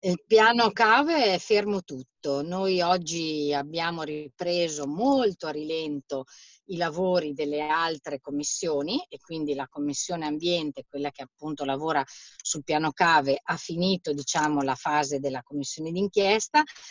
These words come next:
ma ad oggi non sono arrivate pratiche amministrative, quindi anche per quanto riguarda il piano cave è tutto fermo.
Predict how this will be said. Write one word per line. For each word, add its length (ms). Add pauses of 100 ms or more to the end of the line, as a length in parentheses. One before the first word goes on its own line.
(360)
ma 180
ad 140
oggi 520
non 200
sono 360
arrivate 640
pratiche 480
amministrative, 880
quindi 300
anche 400 (340)
per 160
quanto 300
riguarda 520
il 80
piano 280
cave 420
è 140
tutto 320
fermo. 540